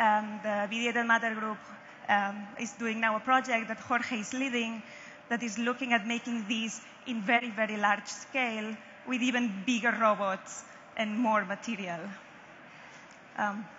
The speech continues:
this is it. We wanted to show you what we understand by material-driven formation. We use biomaterials a lot because they allow us to tune properties very quickly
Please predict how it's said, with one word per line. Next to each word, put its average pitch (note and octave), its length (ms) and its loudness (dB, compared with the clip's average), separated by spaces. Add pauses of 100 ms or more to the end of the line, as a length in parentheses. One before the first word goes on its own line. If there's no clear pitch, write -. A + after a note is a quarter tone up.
(220)
this B3+ 140 -4
is D#4+ 140 -4
it. C#4+ 160 2
We C4 120 4
wanted B3 300 4
to C#4+ 180 0 (200)
show B3 360 -2
you B3 340 0 (220)
what B3+ 260 6
we C4+ 100 2
understand B3 480 2
by A#3 160 8
material-driven A#3+ 760 -2
formation. A#3+ 720 -4 (360)
We C4+ 100 2
use C#4+ 280 2
biomaterials C4+ 760 4
a G#3 140 4
lot G#3+ 340 4 (440)
because C4 300 -2
they A#3+ 220 2 (640)
allow A3+ 460 8
us B3 220 2
to B3 200 -10 (120)
tune C4 360 -2
properties B3 560 2
very A#3+ 220 2
quickly A3 520 -2